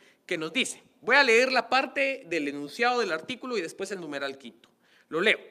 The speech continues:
"Las sociedades se disuelven totalmente por cualquiera de las siguientes causas". Numeral quinto.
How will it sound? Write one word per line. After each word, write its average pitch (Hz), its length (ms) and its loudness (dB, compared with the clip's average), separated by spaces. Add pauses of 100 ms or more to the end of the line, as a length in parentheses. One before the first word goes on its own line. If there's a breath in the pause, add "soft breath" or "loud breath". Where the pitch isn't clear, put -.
(520 soft breath)
"Las 247 160 2
sociedades 269 540 4
se 339 60 -6
disuelven 214 640 0
totalmente 190 640 -2
por 220 220 -6
cualquiera 214 400 -2
de 175 60 0
las 196 140 -2
siguientes 139 460 -10
causas". - 500 0
Numeral 156 400 0
quinto. 170 360 -8